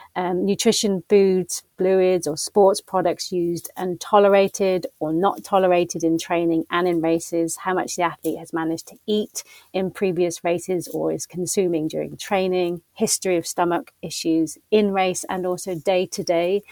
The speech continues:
um, stomach issue occurrences can be relevant. And then I zoom in on the specific race. So then we start to talk through and look at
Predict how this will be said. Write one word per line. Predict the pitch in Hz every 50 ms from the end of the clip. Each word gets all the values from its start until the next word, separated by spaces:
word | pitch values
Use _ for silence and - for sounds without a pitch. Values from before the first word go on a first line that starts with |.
| - - - - - -
um, | - 202 196 196 180
stomach | - - - 196 190 190 196 -
issue | 190 180 - - - 185 180
occurrences | 175 170 - - 175 170 170 170 165 - - 180 165 -
can | - - 170 170 170 160
be | 170 165
relevant. | 160 180 175 175 170 160 175 175 - - _ - - - - - -
And | 226 233
then | 233 233 233
I | 226 220
zoom | 202 185 220 214 214 208
in | 202 208 208 190
on | 170 165 160
the | 160 165
specific | - - - 190 - - 170 - - - -
race. | 151 151 143 139 147 - -
So | - 165
then | 151 160 160 160
we | 160 165
start | - - - 151 139 - -
to | - 165
talk | - - 175 165 160 - -
through | - - - 165 160 156 156 160 -
and | - 156 151 151
look | 156 151 - -
at | - -